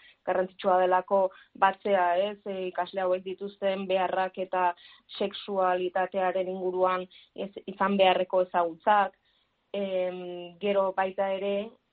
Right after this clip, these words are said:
oso interesgarria iruditu zitzaigun, e, esku hartzea edo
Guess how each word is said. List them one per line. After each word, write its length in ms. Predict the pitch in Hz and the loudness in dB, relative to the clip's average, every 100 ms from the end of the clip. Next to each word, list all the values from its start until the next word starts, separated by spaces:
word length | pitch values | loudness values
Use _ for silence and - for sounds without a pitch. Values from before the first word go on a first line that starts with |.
| _ _ _ | _ _ _
oso 220 | 190 196 196 | -10 -8 -10
interesgarria 680 | 196 190 190 190 202 190 | -6 -8 -4 -4 -2 -2
iruditu 360 | 190 202 196 202 | -2 -4 -6 -12
zitzaigun, 840 | _ - 196 185 190 190 180 185 180 175 170 _ | _ 0 0 2 0 0 0 -2 -4 -6 -10 _
e, 100 | 180 175 170 160 - | -2 0 -2 -4 -4
esku 240 | 202 - 196 | -6 0 0
hartzea 520 | 185 - 190 185 185 | 0 -2 2 4 4
edo 140 | 175 | 2